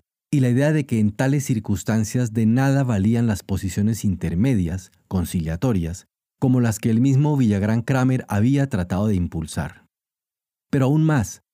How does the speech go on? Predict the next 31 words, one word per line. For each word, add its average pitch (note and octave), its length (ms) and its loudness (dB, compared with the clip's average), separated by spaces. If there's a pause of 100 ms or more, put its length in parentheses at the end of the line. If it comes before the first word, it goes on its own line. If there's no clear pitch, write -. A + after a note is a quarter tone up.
(260)
la F#2 100 -4
sensación F#2 540 -2
de A2 80 0
que G#2+ 100 -2
la F#2 80 0
lucha F#2+ 340 0
se G#2 160 -4
estaba B2 440 -2
perdiendo, F2 720 -2 (340)
de - 80 0
que - 80 0
la A2+ 80 2
represión A2+ 560 0
no B2+ 80 2
resultaba B2 600 0
genuinamente A2+ 720 2
eficaz. F#2 640 -8 (840)
Las G2+ 240 0
desapariciones F#2 640 0
de A2+ 100 0
estudiantes G2+ 800 0
y A2 60 2
las G#2 160 2
matanzas B2 560 0
indiscriminadas G#2+ 800 2
de A#2+ 100 0
civiles G#2+ 540 0
en E2 60 -2
el E2+ 120 -2
área G2+ 240 0
rural G2 440 -2